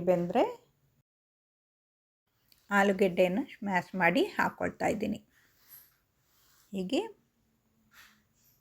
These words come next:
ಆಲೂಗೆಡ್ಡೆಯನ್ನೆಲ್ಲ ಸೇರಿಸ್ಕೊಂಡು ಮತ್ತೆ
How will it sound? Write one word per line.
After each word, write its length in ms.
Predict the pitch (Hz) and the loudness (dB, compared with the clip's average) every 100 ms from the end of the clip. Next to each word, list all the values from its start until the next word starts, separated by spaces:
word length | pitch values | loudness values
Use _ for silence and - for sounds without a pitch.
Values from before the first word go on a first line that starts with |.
| _ _ _ _ _ _ _ _ _ - 196 | _ _ _ _ _ _ _ _ _ -4 0
ಆಲೂಗೆಡ್ಡೆಯನ್ನೆಲ್ಲ 880 | 196 190 175 185 180 185 175 170 170 - | 0 0 -4 2 2 2 0 -2 -2 -2
ಸೇರಿಸ್ಕೊಂಡು 580 | 175 175 - 170 175 302 440 _ _ _ _ _ _ _ _ _ - | -2 -4 -6 -4 0 0 0 _ _ _ _ _ _ _ _ _ -6
ಮತ್ತೆ 280 | 185 - 254 | -6 -4 -6